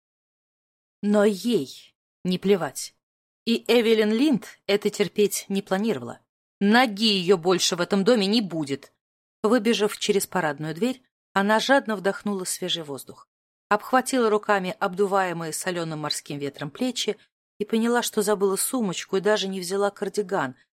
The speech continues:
который можно было бы накинуть. Зато мобильный телефон при ней, и в нём платёжная система, заменяющая банковские карты, а также немного наличных в кармане шортов.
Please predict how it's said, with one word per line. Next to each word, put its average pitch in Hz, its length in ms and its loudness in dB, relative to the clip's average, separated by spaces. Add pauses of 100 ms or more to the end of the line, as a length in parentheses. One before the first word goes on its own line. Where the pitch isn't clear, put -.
который 190 340 0
можно 208 360 -2
было 147 220 -6
бы 143 100 -6
накинуть. 131 560 -10 (480)
Зато 240 300 2
мобильный 214 420 2
телефон 196 440 -4
при 139 140 -8
ней, 135 380 -10
и 220 120 0
в 175 120 -2
нём 285 200 4
платёжная 214 520 0
система, 160 600 -4
заменяющая 185 720 -2
банковские 147 520 -6
карты, - 400 -10 (520)
а 226 100 2
также 247 340 4
немного 226 380 2
наличных 214 540 0
в - 60 -20
кармане 185 400 -4
шортов. - 540 -10